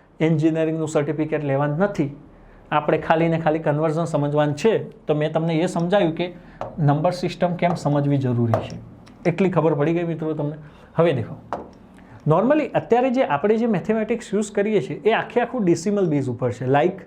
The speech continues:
હું તમને કહું કે ભાઈ પાંચ ગુણ્યા પાંચ કેટલા થાય? પચીસ થાય,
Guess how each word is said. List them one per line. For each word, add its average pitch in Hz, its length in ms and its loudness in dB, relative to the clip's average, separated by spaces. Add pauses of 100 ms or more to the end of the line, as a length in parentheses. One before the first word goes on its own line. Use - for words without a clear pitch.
(640)
હું 180 100 2
તમને 202 220 2
કહું 202 180 2
કે 170 80 -2
ભાઈ 185 160 -2
પાંચ 170 320 -2
ગુણ્યા 185 200 0
પાંચ 185 260 -4
કેટલા 190 220 2
થાય? 143 180 2
પચીસ 160 360 -2
થાય, 127 100 -6